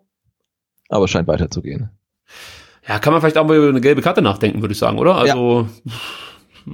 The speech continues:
Speaker 2: finde ich schon, dass man, dass man hier hätte den Karton, wie so schön heißt, auspacken dürfen. So. Der VfB wieder im Ballbesitz mit dem guten Mangala, der mir ganz viel Spaß macht hier in dieser Partie.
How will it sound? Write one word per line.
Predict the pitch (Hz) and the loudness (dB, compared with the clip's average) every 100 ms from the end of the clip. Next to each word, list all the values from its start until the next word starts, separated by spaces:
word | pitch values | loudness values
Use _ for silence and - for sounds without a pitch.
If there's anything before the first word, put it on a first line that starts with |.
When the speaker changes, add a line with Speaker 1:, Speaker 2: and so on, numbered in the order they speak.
| 151 | -8
Speaker 2:
finde | - 147 | -6 -2
ich | |
schon, | - 170 | 2 2
dass | 156 156 | 2 2
man, | 147 143 139 | 2 4 2
dass | 135 143 | 2 2
man | 143 135 | 2 2
hier | 131 143 139 131 - - - - - - - _ _ _ - | 4 4 4 2 -4 -16 -14 -14 -14 -20 -20 _ _ _ -2
hätte | 139 143 | 0 4
den | 135 123 | 2 2
Karton, | - 120 - 151 170 | -2 -6 0 2 4
wie | 107 | 2
so | 95 98 | 2 2
schön | - 104 | 2 2
heißt, | 110 117 - - - | 2 0 -4 -4 -2
auspacken | - - 107 123 | -2 -2 -4 -2
dürfen. | 107 101 - 78 - _ _ _ _ _ _ _ _ - - | 2 0 0 -8 -14 _ _ _ _ _ _ _ _ -14 -6
So. | - 110 85 - _ _ _ _ _ _ _ _ | -2 -2 -4 -14 _ _ _ _ _ _ _ _
Der | - | -6
VfB | 127 131 131 131 131 120 | 0 0 2 2 2 2
wieder | 135 | 2
im | 120 | 2
Ballbesitz | 117 143 135 135 156 | 2 0 0 -2 0
mit | 143 | 2
dem | 151 | 2
guten | 165 285 233 | 4 4 4
Mangala, | 214 247 135 135 | 2 2 2 2
der | 143 | 2
mir | 147 | 0
ganz | 165 165 - - - - - - - _ | 0 -2 -4 -10 -12 -18 -20 -20 -20 _
viel | _ 180 | _ 0
Spaß | - 190 240 | 2 2 2
macht | 139 110 | 0 0
hier | 123 | 2
in | 113 | 2
dieser | 117 120 | 4 2
Partie. | 120 117 143 190 233 | 0 -2 2 2 2